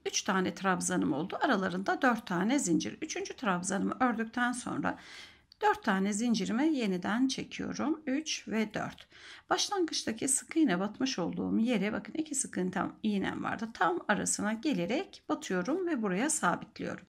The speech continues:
Örgümüzün arkasını çeviriyoruz. Tığımın başını bir defa dolayarak trabzanlarımı örmeye başlıyorum. İkili trabzan. Bir.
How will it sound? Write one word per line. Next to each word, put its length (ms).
Örgümüzün 680
arkasını 560
çeviriyoruz. 840
Tığımın 340
başını 340
bir 180
defa 380
dolayarak 640
trabzanlarımı 840
örmeye 400
başlıyorum. 440
İkili 320
trabzan. 640
Bir. 420